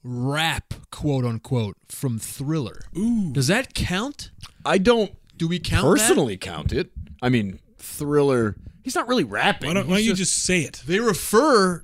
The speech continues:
Speaker 1: to it as the rap.
Speaker 2: 'Cause he does say y'alls.
Speaker 3: He does.
Speaker 1: Which
Speaker 3: Which
Speaker 1: I
Speaker 3: I
Speaker 1: used to
Speaker 3: didn't know.
Speaker 1: argue about for
Speaker 3: I didn't know that's what he was saying for so
Speaker 2: Y'all's
Speaker 3: long.
Speaker 2: neighborhood.
Speaker 3: I was like, "What does he say right there?" And he says, "Y'all's neighborhood."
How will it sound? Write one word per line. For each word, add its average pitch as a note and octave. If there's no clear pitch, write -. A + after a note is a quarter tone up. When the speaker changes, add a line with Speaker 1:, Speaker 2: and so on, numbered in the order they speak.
Speaker 1:
to F3+
it E3
as C#3+
the B2
rap. C3+
Speaker 2:
'Cause C#3
he E3+
does G#3+
say A3
y'alls. C3
Speaker 3:
He B2
does. B2
Speaker 1:
Which D3
Speaker 3:
Which -
Speaker 1:
I G3+
Speaker 3:
I -
Speaker 1:
used G3
to -
Speaker 3:
didn't A#3+
know. G3+
Speaker 1:
argue D#3+
about G#2+
for C#3+
Speaker 3:
I A#3+
didn't A3
know G3+
that's F#3+
what F#3+
he G3
was F#3+
saying F3+
for -
so G3
Speaker 2:
Y'all's E3+
Speaker 3:
long. F#2+
Speaker 2:
neighborhood. G2
Speaker 3:
I D#3+
was G#3
like, G3+
"What G#3+
does E4+
he A3+
say D4+
right A2
there?" D#2
And F2
he A#2
says, C#3
"Y'all's D3+
neighborhood." D#3